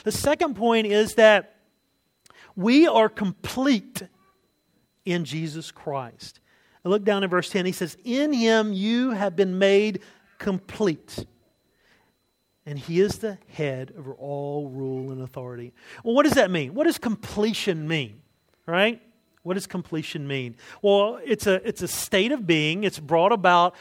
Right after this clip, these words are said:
by Jesus Christ. He's rescued us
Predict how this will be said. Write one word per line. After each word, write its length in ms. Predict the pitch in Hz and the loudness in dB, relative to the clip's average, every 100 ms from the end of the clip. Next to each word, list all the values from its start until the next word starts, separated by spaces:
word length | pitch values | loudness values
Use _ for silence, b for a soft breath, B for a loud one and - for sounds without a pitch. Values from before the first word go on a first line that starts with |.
| B | B
by 360 | - 143 165 208 | 0 4 6 4
Jesus 540 | 196 180 202 175 208 | 0 -4 -4 -6 -10
Christ. 800 | - - 185 143 135 185 - - - _ b b | -8 0 4 4 2 -4 -10 -14 -20 _ b b
He's 260 | - 190 143 | -2 -2 -2
rescued 600 | 139 170 233 - 254 254 | 0 2 2 0 -4 4
us 480 | 233 220 247 - - | 4 4 2 -8 -14